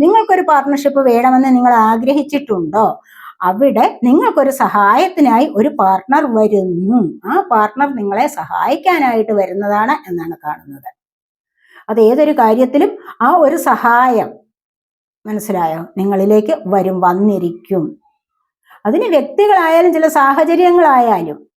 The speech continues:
മനസ്സിലായോ, നിങ്ങളിവിടെ എഫേർട്ട് എടുക്കുന്നുണ്ട്, എനിക്കൊരു പാർട്ണർ എന്തെങ്കിലും കാര്യത്തിന് വേണം എന്നുള്ള കാര്യത്തിൽ നിങ്ങളവിടെ എഫേർട്ട് എടുത്ത് ചെയ്യുന്നുണ്ട്, മുന്നോട്ട് വരുന്നുണ്ട്. അപ്പോൾ തന്നെ യൂണിവേഴ്സ് നിങ്ങൾക്കൊരു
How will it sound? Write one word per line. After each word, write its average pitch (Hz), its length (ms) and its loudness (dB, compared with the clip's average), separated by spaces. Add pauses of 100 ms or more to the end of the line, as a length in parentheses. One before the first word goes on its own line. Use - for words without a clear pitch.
(400)
മനസ്സിലായോ, 269 420 0
നിങ്ങളിവിടെ 359 380 0
എഫേർട്ട് 359 380 0
എടുക്കുന്നുണ്ട്, 359 480 2
എനിക്കൊരു 302 280 0
പാർട്ണർ 277 460 0
എന്തെങ്കിലും 277 420 0
കാര്യത്തിന് 262 560 2 (240)
വേണം 339 400 4
എന്നുള്ള 294 360 2
കാര്യത്തിൽ 262 520 2
നിങ്ങളവിടെ 262 500 0 (340)
എഫേർട്ട് 311 360 0
എടുത്ത് 294 220 0
ചെയ്യുന്നുണ്ട്, 381 580 2
മുന്നോട്ട് 320 380 4
വരുന്നുണ്ട്. 349 460 0
അപ്പോൾ 339 560 -2
തന്നെ 330 140 2
യൂണിവേഴ്സ് 320 520 2
നിങ്ങൾക്കൊരു 285 640 0